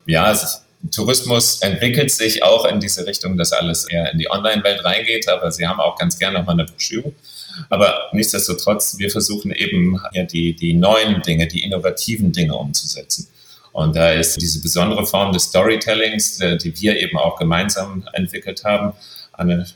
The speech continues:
Stefan und ich, das ist ja was, was die Leute mitreißt, die emotionale Verbindung zu den Eigentümern, zu den, zu den Gesichtern eines Brands, ähm, die dann in ein Land reisen und emotionale, authentische Erlebnisse haben, das ist ja was ganz Besonderes für eine Destination,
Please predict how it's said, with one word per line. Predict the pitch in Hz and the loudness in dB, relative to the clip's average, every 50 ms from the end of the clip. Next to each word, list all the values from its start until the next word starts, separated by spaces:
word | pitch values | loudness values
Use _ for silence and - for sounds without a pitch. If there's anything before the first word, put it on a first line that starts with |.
| _ _ | _ _
Stefan | - - - - 90 87 - 90 90 90 87 90 - _ | -12 -10 -4 -4 -4 -2 -2 -4 -2 -2 -2 -4 -4 _
und | 87 82 85 87 85 87 - - | 0 2 2 2 0 -2 -4 -6
ich, | - 98 95 - - - - | -6 -4 -4 -6 -8 -8 -4
das | - 87 - | -4 -2 -2
ist | - - - - | 0 -2 0 2
ja | 104 98 87 | 2 2 4
was, | 92 92 90 - - - - | 4 2 2 2 -2 0 0
was | 82 85 - - | 0 0 0 -2
die | - 95 | -2 0
Leute | 85 87 87 87 - 92 | 2 4 4 4 4 2
mitreißt, | 87 85 82 76 - - 80 82 85 80 - - | 2 2 2 0 0 2 2 4 4 2 0 -2
die | 92 92 90 87 85 - - - - - | -2 0 0 0 -2 -4 -8 -10 -6 -4
emotionale | - 104 107 107 98 - - 101 101 104 104 107 110 107 | -2 2 2 2 2 2 -2 0 2 2 4 4 2 0
Verbindung | - 101 92 - - 104 101 104 104 104 101 101 95 - | 0 0 -2 -2 -2 -2 2 2 2 2 2 0 -2 -4
zu | - 85 | -4 -2
den | 87 92 87 82 | -2 -2 0 0
Eigentümern, | - 87 92 - 101 90 - - - 104 104 92 92 92 92 85 | 0 0 0 0 0 -2 -2 -4 -4 -2 -2 0 2 2 2 0
zu | - - 90 | 0 -2 -2
den, | 85 92 90 90 85 71 - - | -2 0 0 0 0 -2 -4 -6
zu | - 101 | -4 -2
den | 90 98 101 | 0 0 0
Gesichtern | 98 98 92 - - 107 110 - - 101 95 92 92 - | 0 0 0 0 0 -2 -2 0 2 2 2 2 2 0
eines | 78 92 92 90 82 - - | 0 0 2 0 0 -2 0
Brands, | - 87 98 110 104 90 - - - - - - - - - 160 151 156 - - | 2 2 2 4 2 2 0 -2 -2 -4 -12 -12 -10 -6 -4 -4 -4 -4 -2 0
ähm, | - 90 92 92 90 82 - | 2 2 2 2 0 0 0
die | 92 87 - 101 87 | -2 0 2 2 2
dann | 101 101 113 - | 4 4 4 2
in | 82 90 92 | 2 0 0
ein | - - 95 98 101 98 90 85 - - | 0 0 0 0 0 0 -2 -2 -2 0
Land | 80 87 101 117 120 120 - - | 2 2 2 2 0 -4 0 0
reisen | 98 98 98 98 98 98 - 95 | 2 4 4 2 2 0 -2 0
und | 98 95 90 - - - | 0 0 0 -2 -4 -4
emotionale, | 101 104 110 110 107 - - 101 98 104 101 107 113 110 104 76 | -2 0 0 0 0 0 -2 -4 -2 -2 0 2 2 2 2 0
authentische | 92 98 - - 104 107 110 - - - 98 90 | 0 -2 0 -2 -2 -2 -2 -2 -2 0 0 0
Erlebnisse | - 92 92 104 - - - 101 - - 90 82 | 0 0 -2 -4 -4 -4 -4 -4 -2 -2 -2 -2
haben, | 95 90 92 90 92 87 | 0 0 0 0 0 -2
das | 90 85 - | -2 -2 -2
ist | - - - | -2 -4 -2
ja | 87 85 80 80 | -2 -2 -2 -2
was | 80 76 - - | -2 -4 0 0
ganz | 78 78 - - | -2 -2 -2 -4
Besonderes | - - 85 85 85 80 85 85 - | -4 0 2 2 2 2 2 0 0
für | - 76 | 0 0
eine | 78 76 76 | -2 0 0
Destination, | 78 76 - - 80 76 71 - - - - 80 87 90 90 | 0 -2 -2 -2 -2 -2 0 -2 -2 -2 0 0 2 2 0